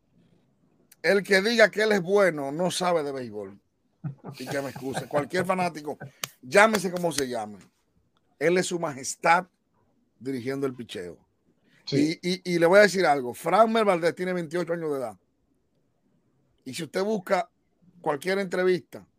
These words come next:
Speaker 1: de él y de un grupo de jóvenes de bullpen, lo que dicen de... o sea,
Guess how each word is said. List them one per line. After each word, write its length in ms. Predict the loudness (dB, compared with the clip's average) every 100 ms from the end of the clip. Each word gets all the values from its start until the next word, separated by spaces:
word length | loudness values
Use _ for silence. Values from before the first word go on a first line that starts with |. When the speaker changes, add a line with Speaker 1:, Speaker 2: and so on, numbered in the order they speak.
| _ _ _ _ _ _ _ _
Speaker 1:
de 360 | -6 2 4 4
él 80 |
y 80 | 2
de 120 | -2
un 80 | -4
grupo 260 | -4 0 0
de 80 | 2
jóvenes 460 | 4 4 2 0
de 100 | 0
bullpen, 440 | 2 0 0 0 -2
lo 100 | -4
que 100 | -4
dicen 220 | -4 -4
de... 100 | -4
o 640 | -6 _ _ _ _ _ 0
sea, 280 | 2 2